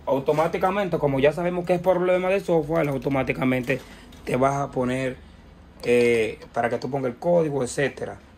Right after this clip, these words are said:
Pero tenemos que ponerlo completo automáticamente. Ya yo le puse lo que es la memoria U S B.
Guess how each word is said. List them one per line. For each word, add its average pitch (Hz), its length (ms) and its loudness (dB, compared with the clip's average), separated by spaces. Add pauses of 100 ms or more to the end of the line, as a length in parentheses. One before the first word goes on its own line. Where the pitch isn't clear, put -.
Pero 180 200 2
tenemos 151 320 0
que 151 100 0
ponerlo 147 360 2
completo 127 560 0
automáticamente. 113 880 -2 (380)
Ya 139 100 2
yo 151 100 4
le 147 80 2
puse 147 220 2
lo 139 140 2
que 135 100 0
es 139 100 -2
la 143 100 0
memoria 139 300 0
U - 20 -2
S 156 140 -4
B. 214 220 0